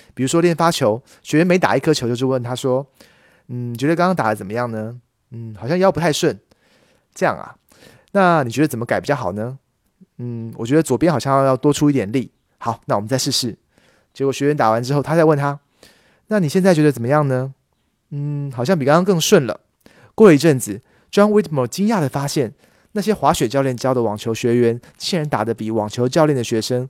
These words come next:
进步的还多。这也让他开始思考，怎么样才是更有效的引导方法，进而开始研究教练的技巧，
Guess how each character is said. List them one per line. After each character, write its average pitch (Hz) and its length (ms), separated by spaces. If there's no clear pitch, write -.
进 123 240
步 113 120
的 104 80
还 98 160
多。 107 280
这 277 140
也 190 40
让 165 160
他 185 100
开 180 140
始 135 80
思 - 220
考， 110 280
怎 117 180
么 120 80
样 165 260
才 117 140
是 123 100
更 208 180
有 101 140
效 123 220
的 110 80
引 107 200
导 123 160
方 104 240
法， - 240
进 131 200
而 113 40
开 123 140
始 120 80
研 104 180
究 113 280
教 156 240
练 143 100
的 107 80
技 120 160
巧， - 260